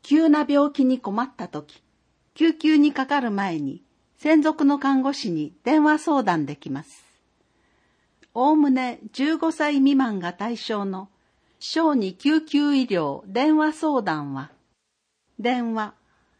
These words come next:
シャープ八零零零または電話零八三九二一の二七五五。毎日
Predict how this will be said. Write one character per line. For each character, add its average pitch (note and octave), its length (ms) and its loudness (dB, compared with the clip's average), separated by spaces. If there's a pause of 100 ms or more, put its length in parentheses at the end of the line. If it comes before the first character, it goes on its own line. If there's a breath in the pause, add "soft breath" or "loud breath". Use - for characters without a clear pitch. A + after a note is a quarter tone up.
シ - 240 -6
ャ D4+ 120 0
ー B3 40 -6 (100)
プ D3+ 200 -16 (520)
八 C4+ 420 -2
零 B3 300 0
零 F#3+ 320 -6
零 E3+ 320 -6 (640)
ま A#3 120 -4
た C#4+ 180 -2
は D#3 180 -6 (580)
電 A3+ 380 -2
話 G#3 200 -8 (520)
零 C#4 300 0
八 C#4 420 -6
三 D#3+ 400 -12 (460)
九 D#4 260 0
二 C#4+ 400 4
一 F#3 260 -8
の D#3 220 -6 (440)
二 D4+ 260 4
七 B3 340 2
五 F#3 260 -4
五。 D#3+ 440 -8 (800)
毎 D#4 280 2
日 F3 480 -8